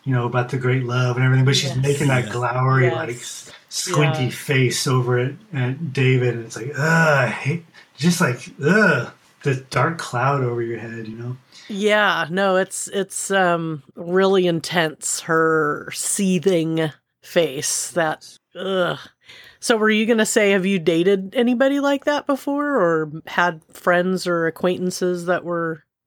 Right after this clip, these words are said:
Speaker 1: Well, I'm just gonna
Speaker 2: your wife?
Speaker 1: assume, I'm just gonna assume that these people aren't gonna listen or anything, but I was married to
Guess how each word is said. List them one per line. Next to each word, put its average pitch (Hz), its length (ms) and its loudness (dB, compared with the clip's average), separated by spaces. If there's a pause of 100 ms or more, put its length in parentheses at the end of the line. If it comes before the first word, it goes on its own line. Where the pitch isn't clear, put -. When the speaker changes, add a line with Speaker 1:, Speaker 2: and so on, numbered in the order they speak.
(200)
Speaker 1:
Well, 156 100 4
I'm 196 80 6
just 185 160 0
gonna 170 120 4
Speaker 2:
your 139 80 2
wife? 165 160 2
Speaker 1:
assume, 160 400 0
I'm 160 100 2
just 165 140 -2
gonna 156 160 4
assume 143 300 2
that 135 120 0
these 131 160 2
people 135 300 -2
aren't 120 280 -2 (220)
gonna 117 260 -2
listen 117 320 -2
or 101 80 -4
anything, 110 360 -8
but 113 200 -6
I 135 140 0
was 123 140 0
married 120 360 -2
to 107 160 -6